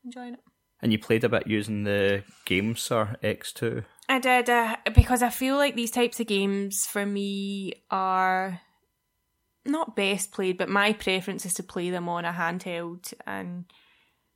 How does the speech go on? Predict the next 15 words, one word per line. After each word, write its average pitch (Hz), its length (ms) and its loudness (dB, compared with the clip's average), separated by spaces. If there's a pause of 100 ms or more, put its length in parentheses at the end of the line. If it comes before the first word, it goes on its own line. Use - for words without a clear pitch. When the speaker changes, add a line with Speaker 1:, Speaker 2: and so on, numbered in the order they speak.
(500)
Speaker 1:
I 196 60 -2
just, 190 280 -6
I 196 60 -2
don't 185 120 -4
know. 175 220 -4 (1600)
But 196 500 -2 (520)
I 214 80 -4
did 202 220 -6
experience 196 500 -8
some 185 100 -10
challenges 185 460 -12
with 190 160 -14
our 180 180 -8
internet, - 680 -14
so. - 280 -14